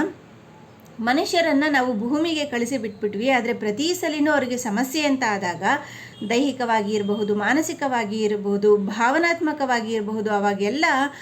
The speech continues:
ಅವರು ನಿನ್ನನ್ನ ಕರೆದಾಗ, ಶಿವ ಅಂತ ಕರೆದಾಗ ನೀನು ಹೋಗಿ ಅವ್ರಿಗೆ ಸಹಾಯ ಮಾಡೋದಕ್ಕಾಗತ್ತಾ? ನಿನ್ನ ತಪಸ್ಸಿನಲ್ಲಿ ನೀನು ಮಗ್ನನಾಗಿರ್ತೀಯ, ತೊಂದ್ರೆ ಆಗತ್ತಲ್ವಾ?" ಅಂತ ಅಂದಾಗ ಶಿವ ಹೇಳಿದ್ನಂತೆ,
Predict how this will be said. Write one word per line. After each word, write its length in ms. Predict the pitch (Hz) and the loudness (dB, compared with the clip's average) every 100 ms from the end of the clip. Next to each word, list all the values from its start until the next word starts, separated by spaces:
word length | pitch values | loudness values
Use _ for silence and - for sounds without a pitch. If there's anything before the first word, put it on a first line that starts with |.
| - - - | -18 -20 -6
ಅವರು 680 | - 370 381 339 349 - - - - - - - - - - | 0 2 2 0 -2 -6 -18 -20 -20 -20 -20 -20 -20 -16 0
ನಿನ್ನನ್ನ 360 | 277 339 349 330 | 2 4 4 2
ಕರೆದಾಗ, 500 | 294 269 262 247 208 196 - - - - | 2 2 4 2 2 -2 -4 -20 -18 -6
ಶಿವ 260 | 311 302 294 | -2 2 4
ಅಂತ 160 | 277 | 2
ಕರೆದಾಗ 440 | 247 240 220 208 214 | 0 0 0 0 2
ನೀನು 220 | 269 269 240 | 2 2 4
ಹೋಗಿ 280 | 269 294 | 2 2
ಅವ್ರಿಗೆ 240 | 285 220 214 | 0 0 -4
ಸಹಾಯ 380 | 226 202 233 226 | -4 -2 -2 0
ಮಾಡೋದಕ್ಕಾಗತ್ತಾ? 840 | 208 196 202 202 185 185 196 196 | -2 -2 -4 -4 -4 -4 -2 0
ನಿನ್ನ 360 | 254 285 294 285 269 | 2 2 2 2 0
ತಪಸ್ಸಿನಲ್ಲಿ 600 | 277 285 302 294 262 285 | 0 0 0 2 2 4
ನೀನು 440 | 269 240 269 392 - - - | 4 2 0 -2 -10 -14 0
ಮಗ್ನನಾಗಿರ್ತೀಯ, 840 | 269 262 269 240 202 196 196 190 190 | 2 4 4 2 0 -4 -4 -6 -6
ತೊಂದ್ರೆ 360 | - 311 311 285 | 0 0 2 2
ಆಗತ್ತಲ್ವಾ?" 680 | 226 208 208 185 185 175 - | 0 -2 -6 -4 -2 -4 -4
ಅಂತ 180 | 196 208 | -4 -2
ಅಂದಾಗ 440 | 185 180 170 170 294 392 - - - - - | -2 -4 -8 -2 -2 -2 -12 -20 -20 -20 -12
ಶಿವ 200 | - 339 330 | -4 2 2
ಹೇಳಿದ್ನಂತೆ, 640 | 330 269 226 220 214 269 | 2 -2 -2 -4 -4 -2